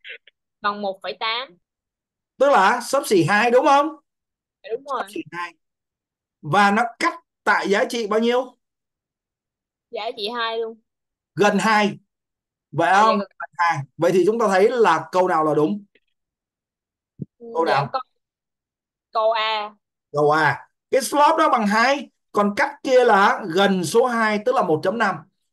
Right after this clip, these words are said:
Speaker 2: Nó không thể nào câu dưới được, với câu dưới cái B này là cắt âm mà. Nó cắt âm tức nghĩa là nó phải cắt xuống cái giá trị dưới này này. Đây là zero, đây là âm, nó phải cắt dưới, còn này cắt trên.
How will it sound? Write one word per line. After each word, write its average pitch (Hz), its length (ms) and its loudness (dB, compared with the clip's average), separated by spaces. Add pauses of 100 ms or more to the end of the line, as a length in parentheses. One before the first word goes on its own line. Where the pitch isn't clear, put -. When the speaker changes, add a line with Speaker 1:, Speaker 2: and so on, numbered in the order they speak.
(180)
Speaker 2:
Nó 214 280 2
không 311 340 -2
thể 202 180 4
nào 175 180 -2
câu 233 180 2
dưới 220 240 4
được, 226 280 4
với 170 160 0
câu 220 160 4
dưới 208 320 4
cái 277 120 -4
B 269 80 -4
này 214 380 2
là 165 180 -2
cắt 247 260 -6
âm 233 200 0
mà. 226 340 2 (520)
Nó 240 100 -4
cắt 277 220 -4
âm 262 360 -2
tức 359 220 -4
nghĩa 285 220 0
là 208 360 2
nó 190 220 0
phải 160 320 -4
cắt - 200 -6
xuống 294 480 -6
cái 277 120 -8
giá 269 120 -2
trị 226 220 -8
dưới 202 140 4
này 214 140 -2
này. 170 240 0 (460)
Đây 202 140 0
là 214 80 2
zero, 247 540 4 (180)
đây 190 120 0
là 190 80 0
âm, 196 340 0 (220)
nó 214 100 -4
phải 226 140 -4
cắt 214 160 -6
dưới, 208 200 4
còn 202 140 -2
này 180 160 -6
cắt 208 200 -8
trên. 185 300 0